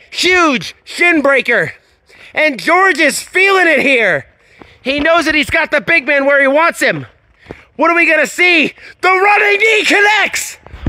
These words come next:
Unreal. George with the cover. One, two, three. He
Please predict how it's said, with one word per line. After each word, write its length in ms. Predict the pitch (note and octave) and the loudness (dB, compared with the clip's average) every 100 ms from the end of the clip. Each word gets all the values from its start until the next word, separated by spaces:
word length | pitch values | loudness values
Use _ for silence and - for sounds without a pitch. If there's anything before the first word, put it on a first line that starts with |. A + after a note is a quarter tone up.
| - | -2
Unreal. 840 | - G4+ G4+ G#4 G#4+ G#4 E4+ G3+ - - - _ - - _ - - - - _ - - - | 0 2 2 0 0 2 2 2 -2 -14 -20 _ -20 -20 _ -20 -20 -20 -20 _ -20 -20 -10
George 380 | - G#4+ G#4 F#4+ | -2 0 0 0
with 160 | F#4+ F#4 | -2 -2
the 100 | E4 | -2
cover. 560 | - G4+ G4 C4+ D3+ - _ _ | 0 2 2 2 -2 -6 _ _
One, 600 | C4 G#4 G4+ E4 G3 C3+ - - - - | -2 2 2 0 -2 -4 -14 -18 -18 -12
two, 680 | - G4+ G#4+ G4+ D#4+ F#3 C#3+ _ - - | -4 0 2 4 4 2 0 _ -20 -6
three. 460 | G#4+ A4+ G#4+ G4 F4+ | -2 0 0 0 0
He 300 | F4 G4 | 0 0